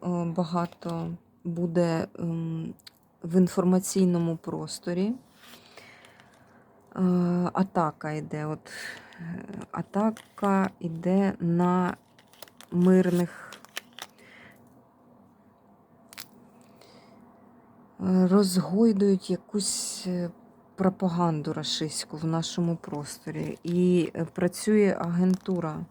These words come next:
піднімається. Е, тут даже така навіть от порада, щоб ми закрили вуха.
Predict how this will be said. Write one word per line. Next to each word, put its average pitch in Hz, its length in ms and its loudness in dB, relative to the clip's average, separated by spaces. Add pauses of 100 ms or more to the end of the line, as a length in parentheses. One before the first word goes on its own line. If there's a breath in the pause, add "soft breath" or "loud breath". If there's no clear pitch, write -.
піднімається. 165 1000 -6 (1040 loud breath)
Е, 170 380 2
тут 185 340 -4 (140)
даже 170 580 2 (280)
така 185 340 2
навіть 165 480 0
от - 400 -8
порада, 165 520 4
щоб 160 320 -8 (140)
ми 175 420 2
закрили 175 600 -2
вуха. 165 540 -10